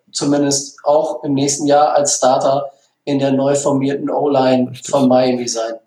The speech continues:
Speaker 1: Da gehe ich
Speaker 2: Und
Speaker 1: schwer von aus.
Speaker 2: ich hab einen, einen Gewinner hab ich noch, der vielleicht ganz, ganz vielen jetzt Fragezeichen ins Gesicht werfen wird. Und zwar ist für mich,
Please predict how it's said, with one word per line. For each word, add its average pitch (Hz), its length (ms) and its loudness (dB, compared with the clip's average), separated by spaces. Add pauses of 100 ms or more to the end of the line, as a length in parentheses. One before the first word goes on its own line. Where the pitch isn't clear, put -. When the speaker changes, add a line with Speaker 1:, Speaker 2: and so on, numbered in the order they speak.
Speaker 1:
Da 127 120 2
gehe 123 100 -4
ich 127 60 0
Speaker 2:
Und 147 80 0
Speaker 1:
schwer 139 200 -2
von 131 160 -4
aus. 123 400 -4 (220)
Speaker 2:
ich - 160 -4
hab 160 260 -2
einen, 185 340 2
einen 185 200 2
Gewinner 156 300 2
hab 135 140 -2
ich 127 140 -6
noch, 131 140 -6 (720)
der 139 120 2
vielleicht 147 380 -2
ganz, 160 320 0
ganz 151 280 0
vielen 139 640 0 (440)
jetzt - 480 -2 (220)
Fragezeichen 131 760 -2
ins 123 220 -6
Gesicht 113 400 -6
werfen 113 380 -4
wird. 110 300 -8 (840)
Und 127 140 -2
zwar 147 180 2
ist 156 120 0
für 135 120 2
mich, 156 480 2